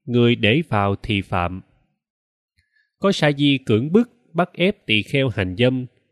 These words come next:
không thọ lạc, lấy ra rồi nghi. Đức Phật hỏi, "Ngươi có thọ lạc không?" Sa di thưa, "Không thọ lạc." Đức Phật dạy, "Ngươi không phạm,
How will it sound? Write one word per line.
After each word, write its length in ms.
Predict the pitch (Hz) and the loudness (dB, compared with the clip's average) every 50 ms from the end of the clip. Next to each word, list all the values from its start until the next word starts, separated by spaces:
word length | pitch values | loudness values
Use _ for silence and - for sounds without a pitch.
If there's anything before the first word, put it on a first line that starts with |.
| _ | _
không 300 | _ - - 185 170 160 | _ -4 -2 -2 -2 -4
thọ 180 | - 107 95 92 | -4 -4 -2 -2
lạc, 320 | 101 101 90 90 90 - _ _ _ _ _ _ _ _ _ - | 0 0 0 0 0 -4 _ _ _ _ _ _ _ _ _ -8
lấy 240 | 139 135 151 180 190 - | -4 -2 -2 -2 -2 -2
ra 300 | 139 123 120 117 120 113 - | -2 -2 -2 -4 -6 -6 -4
rồi 160 | - 95 85 | -2 -2 -2
nghi. 380 | 87 98 113 123 123 123 120 110 _ _ _ _ _ _ _ _ _ | -2 -2 -2 0 0 0 -2 -6 _ _ _ _ _ _ _ _ _
Đức 200 | 170 185 226 - - | -4 -4 -4 -4 -2
Phật 240 | - 113 196 - - | -4 -4 -4 -4 -2
hỏi, 340 | - 104 90 87 101 151 160 - _ _ _ _ _ _ _ _ _ _ _ _ _ | -4 -2 -2 -2 -6 -10 -12 -14 _ _ _ _ _ _ _ _ _ _ _ _ _
"Ngươi 220 | - 165 185 196 196 | -2 4 4 4 4
có 140 | - 214 - | 4 0 -2
thọ 240 | - 113 104 107 | -2 -2 -2 -2
lạc 240 | 110 107 98 98 - | 0 -2 -2 -4 -2
không?" 300 | - 156 156 156 156 151 - _ _ _ _ _ _ _ _ _ _ _ _ _ _ _ _ | -2 -2 -2 -2 -2 -6 -10 _ _ _ _ _ _ _ _ _ _ _ _ _ _ _ _
Sa 300 | _ - - - 127 131 | _ -14 -6 -4 -4 -2
di 200 | 123 127 131 127 | 0 0 0 0
thưa, 420 | 123 - 135 131 131 127 123 117 - _ _ _ _ _ _ _ _ | 0 0 2 2 2 2 0 -2 -4 _ _ _ _ _ _ _ _
"Không 360 | _ - - 185 180 175 156 | _ -6 -2 -2 -2 -2 -6
thọ 200 | - 107 95 95 | -6 -4 -4 -2
lạc." 280 | 101 92 90 92 - _ _ _ _ _ _ _ _ _ _ _ _ _ _ _ _ _ _ _ - | -2 -2 -2 -2 -4 _ _ _ _ _ _ _ _ _ _ _ _ _ _ _ _ _ _ _ -6
Đức 180 | 226 240 - | -6 -6 -6
Phật 260 | - - 123 110 _ - | -2 -2 -2 -2 _ -2
dạy, 360 | 117 104 101 98 98 120 139 _ _ _ _ _ _ _ _ _ _ - | 0 0 0 0 -2 -6 -8 _ _ _ _ _ _ _ _ _ _ -2
"Ngươi 260 | 156 165 175 170 165 | 2 2 4 4 4
không 280 | - - - 180 170 - | 2 0 -2 -2 -2 -2
phạm, 420 | - 117 98 92 92 98 110 131 | -4 -2 -2 -2 -2 -4 -8 -14